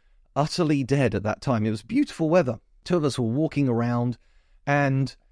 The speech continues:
just having a chat or catching up and sort of making that connection. And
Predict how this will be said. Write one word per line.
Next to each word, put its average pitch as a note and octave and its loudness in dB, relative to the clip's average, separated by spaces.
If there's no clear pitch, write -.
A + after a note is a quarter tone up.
just - -6
having F#3 -2
a D#3 -2
chat - -4
or G#2+ -2
catching - -2
up B2 0
and A2 0
sort G2 -4
of F#2+ -6
making A#2 -2
that G2+ -6
connection. A#2+ -2
And C3+ 2